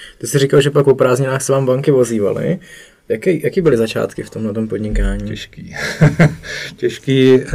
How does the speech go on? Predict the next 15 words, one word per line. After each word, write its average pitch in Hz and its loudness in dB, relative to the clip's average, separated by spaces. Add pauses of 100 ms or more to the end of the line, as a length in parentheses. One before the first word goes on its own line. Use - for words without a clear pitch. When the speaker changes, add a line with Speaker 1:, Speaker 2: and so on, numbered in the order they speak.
(680)
Speaker 2:
jako - -4
v, - -16 (100)
asi - -2
v - -14
každém - -6
podnikání, 117 -4
nicméně 113 -4
tohle 110 -4 (200)
je, 113 0
eh, - -14
jako - -2
obor, 104 -4
který, 107 -6
eh, - -12
vlastně, 110 -4